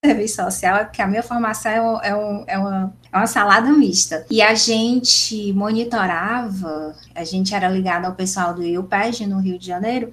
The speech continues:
a gente moni-, monitorava o, as propagandas eleitorais. E aí eu lembro muito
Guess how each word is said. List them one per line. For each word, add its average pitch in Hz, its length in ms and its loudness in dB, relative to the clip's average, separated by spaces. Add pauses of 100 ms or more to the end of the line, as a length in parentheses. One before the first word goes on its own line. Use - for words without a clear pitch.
a 185 120 -2
gente 208 260 -2
moni-, 233 340 -2
monitorava 214 1300 -2
o, 208 400 -8
as 190 160 -2
propagandas 208 760 -6
eleitorais. 202 1160 -4
E 202 100 -2
aí 220 240 2
eu 277 120 4
lembro 233 640 4
muito 202 920 0